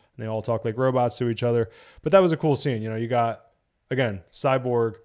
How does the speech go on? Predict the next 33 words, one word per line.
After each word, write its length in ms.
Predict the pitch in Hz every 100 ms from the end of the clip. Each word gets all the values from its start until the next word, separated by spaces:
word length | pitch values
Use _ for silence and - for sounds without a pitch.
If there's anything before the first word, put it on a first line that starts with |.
| _
phantom 500 | _ 151 160 156 143
zoning 560 | 123 127 123 123 120 104 _ _ _ _ _
people 300 | - 123 127
out 140 | 120 117
of 40 |
their 120 | 117
Hannibal 320 | 104 120 113 113
Lecter 280 | 113 120
looking 240 | 110 104 110
cells. 580 | - 117 110 107 104 - _ _ _ -
And 100 | 123
I'm 100 | 123
assuming 400 | 120 220 208 135
to 80 | 123
the 100 | 117
Phantom 320 | 123 113 113
Zone, 120 | 113
they 80 | 131
don't 140 | 131
say 260 | - 131 123
that, 300 | 104 98 98
but, 260 | 113 107 98
like, 200 | 120 117
Robin's 360 | 127 127 120
like, 240 | 117 113 - -
"Where 240 | 180 220
are 100 | 151
you 140 | 160 185
sending 380 | 220 220 202 143
them?" 340 | 123 107 98 - - _ - -
And 120 | 123 117
Superman's 540 | 131 123 120 117 107
like, 340 | 110 107 98